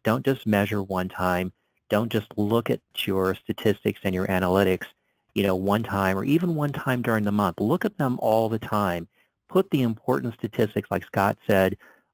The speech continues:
on the view and make sure that the, the people that are responsible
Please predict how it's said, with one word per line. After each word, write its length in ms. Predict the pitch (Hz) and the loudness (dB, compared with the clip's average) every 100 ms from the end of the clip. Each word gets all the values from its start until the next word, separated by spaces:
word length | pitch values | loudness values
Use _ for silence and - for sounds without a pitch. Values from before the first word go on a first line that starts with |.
| _ | _
on 520 | 113 117 120 123 123 - _ | 4 4 4 2 -2 -6 _
the 120 | 104 | -4
view 540 | 98 113 113 113 113 113 _ _ - | -2 2 4 4 0 -4 _ _ -6
and 100 | 101 | 0
make 240 | 107 123 | 2 0
sure 220 | - 120 | 0 0
that 120 | 110 - | 0 -2
the, 340 | - - 98 - | -6 -6 -10 -4
the 140 | 95 | -4
people 340 | - 123 - | 0 0 2
that 120 | 104 95 | 2 2
are 100 | 90 | 2
responsible 960 | 92 - _ 92 107 - 123 120 123 | -2 -8 _ 2 2 0 -2 0 -2